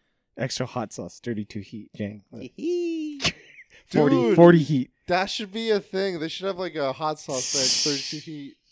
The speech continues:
Speaker 3: You want
Speaker 1: I
Speaker 3: some?
Speaker 1: eat a Carolina Reaper while playing thirty-two heat.
Speaker 2: Shit.
Speaker 1: Guy Fieri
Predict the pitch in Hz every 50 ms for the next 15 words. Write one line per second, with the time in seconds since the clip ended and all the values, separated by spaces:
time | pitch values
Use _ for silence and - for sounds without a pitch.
0 | _ _ _ _ - 127 127 131 139 - 135 139 135 135 127 117 - 160 147 143
1 | 143 139 135 131 123 117 127 131 - - 143 131 131 120 - - 147 131 120 113
2 | 131 123 117 120 - 131 123 117 127 127 - - _ - - - - - - 135
3 | 117 92 82 80 - - - 139 131 139 - - 139 135 135 139 139 139 160 -